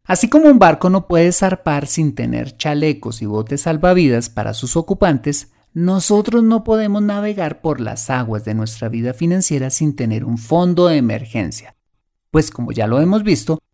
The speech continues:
la vida da muchas vueltas, y tener dinero ahorrado para hacerle frente a las crisis se ha vuelto en algo determinante para no hundirnos en ellas. ¿Y quiénes están sufriendo las consecuencias de esta crisis económica y financiera?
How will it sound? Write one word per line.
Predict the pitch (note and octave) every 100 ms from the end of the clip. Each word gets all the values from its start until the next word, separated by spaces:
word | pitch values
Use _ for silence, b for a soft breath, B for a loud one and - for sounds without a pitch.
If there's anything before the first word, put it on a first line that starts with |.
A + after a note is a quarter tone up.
| _ _
la | G3+ A3+ C4+
vida | A3+ F3+
da | E3+ E3+
muchas | F3+ F3 F#3
vueltas, | G#3 D#4+ - B2+ - _ _ -
y | C#3
tener | A2 A2 G#2+ A2+
dinero | D3 E3+ F3+
ahorrado | G3+ G#3 D#3 D3
para | D3+ C#3
hacerle | A2 A#2+ A2+ A#2+
frente | A#2 D#3 C#3 A2+
a | A2
las | D3+ -
crisis | E3+ C3 C#3 - _ _ -
se | - E3+
ha |
vuelto | F3 F#3 F3+ F#3
en | F3+
algo | F3 E3+ F3
determinante | F3 F3 D3+ A#2 A2+ C#3+ F#3 A3
para | A3 D3+ B2+ A2+
no | A#2+ E3 D4 - -
hundirnos | C3 B2 B2 C#3+ G3 G3+ G#3 G3+ C#3
en | A2
ellas. | F#2 - - - _ _ _ _ _ _ _ _ _
¿Y | F#3+
quiénes | D#3+ A#3+ C4+
están | B3+ - B2+
sufriendo | D#3+ F#3 F#3 F#3
las | G3 F#3+
consecuencias | D3+ C3+ A#2 C3 A#2 C#3+ D#3 -
de | C#3+ A#2+ C3+
esta | D3 - E3
crisis | F3 E3+ E3+ D3+
económica | D#3 A#2 A#2 A#2 A2+
y | D#3
financiera? | E3 D3 C3 E3+ F#3 A#3